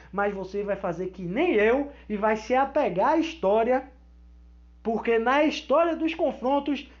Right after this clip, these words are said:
entre Sport e Fortaleza, o Leão do Norte, o Leão rubro-negro, porque o Fortaleza também é o Leão, mas é o Leão fake, viu? Porque o Leão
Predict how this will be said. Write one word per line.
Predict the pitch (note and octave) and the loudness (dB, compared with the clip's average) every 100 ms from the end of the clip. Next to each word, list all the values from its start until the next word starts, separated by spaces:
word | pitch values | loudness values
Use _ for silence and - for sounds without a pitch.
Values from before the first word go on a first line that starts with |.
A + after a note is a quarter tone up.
| - | -4
entre | C4+ C#4+ D4+ | -2 0 -2
Sport | A3 - - C#4 D4+ C#4 | -4 -8 0 2 4 0
e | C#4+ | -6
Fortaleza, | - C4+ C4+ A#3+ A3 A3+ A#3 G#3 - - | 0 0 2 4 4 4 2 0 -4 -10
o | - D4 D#4+ D#4+ | 0 2 4 4
Leão | D#4+ C4+ B3 D#4+ F4 E4 | 4 2 2 2 2 0
do | D#4+ | -2
Norte, | A3+ F#3 C4 C#4+ - G3 E3 - - | 0 2 4 4 2 -4 -6 -8 -10
o | A#3+ D4 | -4 2
Leão | D#4+ B3+ C#4 E4+ D#4+ - - - | 4 4 4 4 2 0 -10 -4
rubro-negro, | C#4+ D#4 D4+ G#3+ G#3 D4 C#4+ A#3 | -2 0 -2 0 2 4 2 -2
porque | A#3 A#3+ B3+ | -6 -4 0
o | C4+ | 0
Fortaleza | C4 B3+ B3+ B3+ G#3+ B3 A#3+ | 0 -2 0 0 0 -2 -2
também | C#4+ B3+ G#3 C4+ | -2 -2 -2 -2
é | D4 | -2
o | C#4 | 0
Leão, | B3+ G3+ C4 | 0 0 -2
mas | B3+ | -2
é | B3 | -2
o | B3+ | 0
Leão | B3 C4+ | 2 0
fake, | C#4+ - C4+ D4 | -2 0 0 0
viu? | A3+ C#4+ E4 - - - | -2 0 0 -4 -20 -8
Porque | B3+ B3+ - A#3 | -4 -4 -2 2
o | C4+ C#4 | 4 4
Leão | C#4 C4 G#3 A#3 B3 | 2 2 2 0 -4